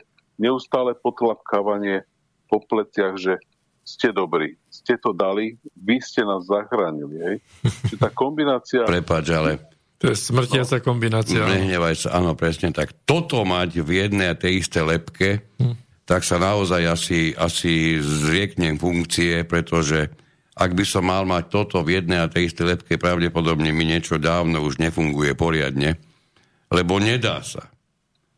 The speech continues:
Speaker 2: Nedá sa na jednej strane hrať Samaritána a na tej istej strane robiť absolútneho kata všetkého normálneho a slobodného. Toto proste do jednej kombinácie nedáš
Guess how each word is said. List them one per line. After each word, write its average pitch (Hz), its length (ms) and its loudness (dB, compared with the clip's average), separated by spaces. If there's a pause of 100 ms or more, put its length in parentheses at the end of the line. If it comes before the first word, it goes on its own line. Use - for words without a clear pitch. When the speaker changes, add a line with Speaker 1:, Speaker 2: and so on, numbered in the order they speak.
(100)
Speaker 2:
Nedá 110 360 2
sa 92 160 -2
na 95 240 2
jednej 95 320 0
strane 87 480 2
hrať 87 240 0
Samaritána 90 960 0 (500)
a 80 160 0 (560)
na 101 220 2
tej 113 340 0
istej 92 400 0
strane 90 640 2 (160)
robiť 85 400 0
absolútneho 82 880 0
kata 85 400 0
všetkého 80 640 0
normálneho 78 720 2
a 71 100 -2
slobodného. 73 720 0 (480)
Toto 117 400 0
proste 90 480 0
do 78 160 0
jednej 76 400 0
kombinácie 73 960 0
nedáš 90 880 0